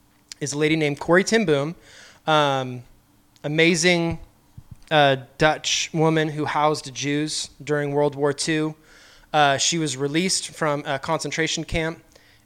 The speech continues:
and went off to have an itinerant ministry for the rest of her life. When she ended up visiting the, the Chinese church, they specifically told her, they said, "As you continue to travel around the world, can you tell the American missionaries to stop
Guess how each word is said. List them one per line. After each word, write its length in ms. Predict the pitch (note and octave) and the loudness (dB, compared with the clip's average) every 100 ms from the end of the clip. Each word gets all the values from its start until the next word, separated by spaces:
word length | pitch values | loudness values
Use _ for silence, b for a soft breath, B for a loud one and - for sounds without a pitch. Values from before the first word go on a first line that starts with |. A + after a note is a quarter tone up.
| - | -6
and 440 | D#3 C#3+ C#3 C3+ - | -2 0 -2 -6 -14
went 220 | C#3 D3+ | -4 -2
off 260 | D3 C#3+ - | 0 -2 -4
to 100 | D3+ | -6
have 160 | D3 C#3+ | -4 -2
an 80 | |
itinerant 420 | C#3 C3+ D#3 C#3 C3+ | -4 -4 -6 -6 -6
ministry 340 | C3+ - C#3+ | -6 -6 -8
for 120 | C3+ | -8
the 60 | C3 | -8
rest 200 | B2+ - | -8 -8
of 60 | |
her 100 | C3+ | -8
life. 340 | C3+ B2 C#3 - b b b b b _ | -8 -8 -10 -16 b b b b b _
When 140 | D#3 | -6
she 200 | D#3 - | -2 2
ended 140 | F#3 E3+ | 4 4
up 100 | D3 | 0
visiting 500 | C#3 D#3+ D#3+ D3 C#3+ | 0 0 2 0 0
the, 280 | C#3 C3+ C3 | 0 0 0
the 80 | C#3+ | -4
Chinese 440 | - D#3 D3+ C3+ | -2 -2 -2 -4
church, 500 | - D#3 C#3+ - - | -4 -4 -4 -6 -6
they 100 | D3+ | -4
specifically 560 | D3 - - D3+ D3 C#3+ | -4 -4 -6 -4 -4 -4
told 280 | - C#3+ C3+ | -4 -4 -4
her, 220 | B2 A#2+ - | -8 -10 -10
they 100 | C#3 | -8
said, 380 | - C3+ B2+ B2+ b b b b b _ | -4 -4 -4 -10 b b b b b _
"As 180 | D3+ C#3+ | -4 -2
you 80 | D#3+ | -2
continue 360 | E3 D#3 D#3+ D3 | -2 -2 -2 -2
to 80 | |
travel 340 | C#3 D3+ C#3 D3 | 0 0 0 -2
around 100 | C#3 | -4
the 80 | C3+ | -4
world, 420 | C3 C3 B2+ - - | -4 -4 -6 -14 4
can 200 | - D3+ | 4 4
you 120 | D3 | -4
tell 280 | - D3 C#3+ | -4 -2 -2
the 80 | C#3 | -4
American 400 | C3+ C3+ - C#3 | -4 -4 -6 -10
missionaries 500 | B2+ C#3 C3 B2 - | -10 -8 -10 -10 -10
to 100 | C#3 | -6
stop 480 | - - A#2+ A2+ | -6 -4 -6 -8